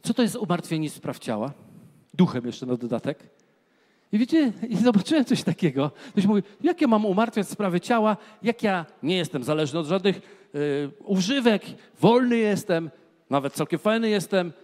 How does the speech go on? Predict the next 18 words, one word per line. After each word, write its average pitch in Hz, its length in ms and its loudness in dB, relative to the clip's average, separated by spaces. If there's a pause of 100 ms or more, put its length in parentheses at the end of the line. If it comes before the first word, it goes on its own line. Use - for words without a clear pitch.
(220)
radzę 233 340 2
sobie”. 113 340 0 (580)
Nie, 247 480 0
możesz 214 280 0
sobie 262 260 0
radzić 254 420 -2
i 208 40 -8
tak 208 140 0
dalej, 277 300 0
ale 202 160 0
Biblia 294 240 -2
cię 254 120 -8
zachęca, 214 640 0 (560)
żebyś 220 440 0 (360)
trzymał 285 500 2
w 202 60 -2
ryzach 277 440 2
ciało. 208 580 2